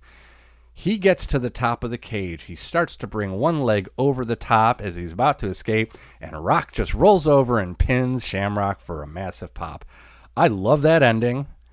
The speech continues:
This match was fucking fun as hell.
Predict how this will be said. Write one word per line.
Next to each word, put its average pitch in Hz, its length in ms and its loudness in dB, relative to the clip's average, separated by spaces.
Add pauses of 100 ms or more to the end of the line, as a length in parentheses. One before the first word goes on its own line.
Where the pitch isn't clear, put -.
(100)
This 123 260 -4
match 117 300 -2
was 90 140 -8
fucking 90 420 -8
fun 151 380 0
as 160 160 -2
hell. 85 420 -2